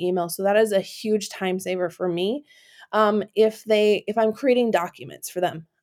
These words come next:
I make sure that I create them within their folder, because then at the end, and I wrap up a client project, I can pass that off to them, and then I can consolidate that into, like, a past client folder. So I never get rid of it,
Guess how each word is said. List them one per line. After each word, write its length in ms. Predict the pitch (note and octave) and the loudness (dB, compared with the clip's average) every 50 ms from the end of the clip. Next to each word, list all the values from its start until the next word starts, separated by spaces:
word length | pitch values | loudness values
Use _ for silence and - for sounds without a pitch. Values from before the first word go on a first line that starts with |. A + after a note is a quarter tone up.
| _ - | _ 0
I 160 | G#3+ G#3+ G#3+ | 0 2 4
make 200 | A3+ A3+ A3 A3 | 4 2 2 0
sure 200 | - - A3 A3 | -2 0 2 4
that 100 | A3 G#3+ | 4 4
I 80 | F#3+ | 2
create 460 | F#3+ - - - G#3 G3 G3 G3+ G3 G3+ | 2 -2 -4 -2 0 2 2 0 0 -2
them 300 | G#3 G3 G3 F#3+ E3+ F#3 | -4 -4 -4 -6 -8 -4
within 640 | G3+ G3+ F#3 F3+ - - _ G#3 G#3+ A3 A3+ A3 G#3+ | -2 0 0 0 -4 -6 _ 2 2 2 2 2 0
their 180 | G#3 G3 G3 | 2 0 0
folder, 640 | G3+ G3+ - - E3+ F#3 G3+ A3+ B3 B3+ C#4+ D#4+ - _ _ - - - _ _ _ | -2 -2 -2 0 0 2 2 2 2 2 0 -2 -4 _ _ -20 -20 -20 _ _ _
because 400 | - A#3+ A3 - - C4+ G#3+ A3 | -10 -10 -8 -6 0 2 2 4
then 180 | A#3 A3+ A3 A3 | 4 2 2 2
at 160 | G#3 G#3 G3+ | 0 -2 -4
the 180 | G#3 F#3 - - - | -6 -10 -12 -8 -6
end, 320 | F#3 F#3 G3 A#3 B3+ C4+ | -4 -4 -2 -2 0 0
and 300 | D4+ D#4 C4+ B3+ A3+ G#3+ | 0 0 0 -4 -4 -2
I 60 | G3 | -2
wrap 320 | F#3 F3+ F#3 F#3+ F#3 F#3 G#3 | -2 0 0 0 0 0 -2
up 160 | G#3+ G#3+ - | -4 0 0
a 80 | A3 G#3+ | 0 0
client 340 | A3 - G3+ F#3 F3 - | 0 -4 -4 -4 -4 -6
project, 520 | - - - E3+ F3 G#3 A#3 C4+ D4 - - _ _ _ _ _ _ _ _ | -6 -6 -4 -4 -2 -2 -2 -2 -2 -4 -12 _ _ _ _ _ _ _ _
I 100 | - D4 | -4 -2
can 160 | C#4+ C#4 A#3+ | 0 0 -2
pass 340 | - - - G#3+ G3 G#3 - | -4 -6 -6 -6 -6 -6 -6
that 180 | - F3+ - - - | -6 -6 -6 -6 -8
off 200 | E3 F3+ G#3 - | -8 -10 -8 -8
to 120 | C4+ B3+ | -4 0
them, 300 | B3+ C4 C#4 C#4 D#4+ D4 - _ _ _ - _ _ - | 2 2 2 2 0 -4 -6 _ _ _ -20 _ _ 2
and 160 | A#3+ A#3 A#3 | 2 4 4
then 100 | A3 G3+ | 4 4
I 100 | G3+ G3 | 2 2
can 160 | F#3+ G3+ F#3 | 0 0 -2
consolidate 720 | F#3+ C4 C4 G3+ - G#3+ G3 G#3 G#3+ G#3+ G#3+ G#3 G3+ G3+ | 0 -2 -2 0 0 2 4 6 6 6 4 4 2 4
that 220 | G3+ G#3 G3 - - | 2 2 0 2 4
into, 360 | A3 G#3+ G#3+ G#3+ C4 G#3 G3+ | 2 2 2 0 0 0 0
like, 220 | G3+ G#3+ F#3+ F#3 - | 4 4 4 2 2
a 140 | D3 - - | -2 -6 -6
past 400 | - - - G3 - - - - | -8 -8 -8 -8 -8 -8 -12 -12
client 380 | - - G3 F3 F#3+ F3+ - - | -8 -6 -4 -4 -4 -4 -2 2
folder. 260 | B3 B3 A#3 A#3+ B3 | 4 6 8 8 6
So 140 | B3+ C#4+ D4 | 6 2 0
I 60 | G#3+ | 0
never 260 | A3 A#3 A#3+ A#3+ A#3+ | 2 0 0 0 -2
get 260 | A3+ A3+ F3+ - G3+ | -4 -4 -6 -6 -4
rid 180 | F#3+ F3+ F#3+ G#3+ | -4 -2 0 0
of 120 | A#3+ B3+ | 4 6
it, 200 | C#4+ D4+ - - | 6 6 6 4